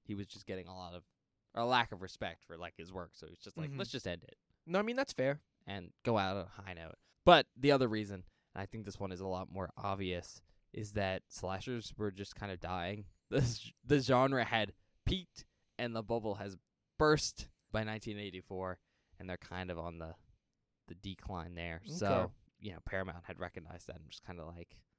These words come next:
Speaker 1: "Let's, let's maybe end this while we can and still make money." A lot of money. <laughs>
Speaker 2: A lot of money for the amount of money they're putting in.
Speaker 1: Now, obviously, since there's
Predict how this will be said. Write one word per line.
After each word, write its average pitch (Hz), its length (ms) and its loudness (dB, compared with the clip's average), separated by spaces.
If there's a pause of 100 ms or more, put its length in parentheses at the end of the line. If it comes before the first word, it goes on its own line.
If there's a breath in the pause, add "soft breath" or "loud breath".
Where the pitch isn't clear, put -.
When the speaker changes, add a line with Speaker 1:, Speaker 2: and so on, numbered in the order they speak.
(260)
Speaker 1:
"Let's, - 300 -14 (200)
let's 277 200 -10
maybe 202 280 2
end 101 200 0
this 92 320 -6 (420)
while 104 120 0
we 101 80 0
can 95 360 -4
and 87 140 -14
still 113 200 -4
make 95 180 -4
money." 90 380 -8 (320)
A - 40 -4
lot 95 280 -2
of 90 120 -8
money. 87 440 -6
<laughs> - 60 -16
Speaker 2:
A 143 120 0
lot 156 360 6
of 147 100 0
money 123 300 -2
for 123 140 -6
the 120 80 -6
amount 120 160 -4
of 120 80 -4
money 120 120 -2
they're 107 120 -4
putting 101 300 -6
in. 95 300 -10
Speaker 1:
Now, 131 160 4
obviously, 139 800 4 (220)
since 131 260 2
there's 127 300 2